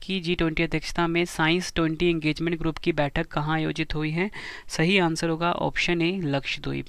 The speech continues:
में। नेक्स्ट क्वेश्चन करवाने से पहले आप सभी के लिए गुड न्यूज़ है कि हमारी जो पेड पीडीएफ़ की वेबसाइट है जिसका नाम है डब्ल्यू डब्ल्यू डब्ल्यू डॉट रवि बुक्स पी डी एफ़ डॉट कॉम,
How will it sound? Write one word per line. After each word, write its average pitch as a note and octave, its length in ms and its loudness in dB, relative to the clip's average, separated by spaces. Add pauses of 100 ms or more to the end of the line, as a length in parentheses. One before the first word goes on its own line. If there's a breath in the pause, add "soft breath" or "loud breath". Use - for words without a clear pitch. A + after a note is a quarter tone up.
में। C3+ 360 -6 (960 loud breath)
नेक्स्ट D#3 260 0
क्वेश्चन A#3 220 0
करवाने E3+ 340 2
से E3+ 100 -2
पहले D#3 220 -4
आप D#3 100 0
सभी E3+ 260 -2
के G3+ 80 -2
लिए G3+ 120 -2
गुड D3+ 200 -4
न्यूज़ F3 280 0
है D3+ 60 -2
कि F#3 120 0
हमारी F3 240 0
जो G3 100 -6
पेड G3+ 260 -4
पीडीएफ़ D#3+ 360 -2
की E3+ 120 -4
वेबसाइट D3+ 500 -4
है C#3 80 -4
जिसका D3+ 280 -4
नाम D#3 260 -2
है F3 100 -2
डब्ल्यू D#3 400 -4
डब्ल्यू D3+ 360 -4
डब्ल्यू D3 360 -6
डॉट D3 420 -4
रवि D#3 260 -4
बुक्स E3 300 -8
पी D3+ 180 -6
डी E3+ 100 -2
एफ़ F3+ 160 -6
डॉट C3+ 200 -4
कॉम, F#3 220 -2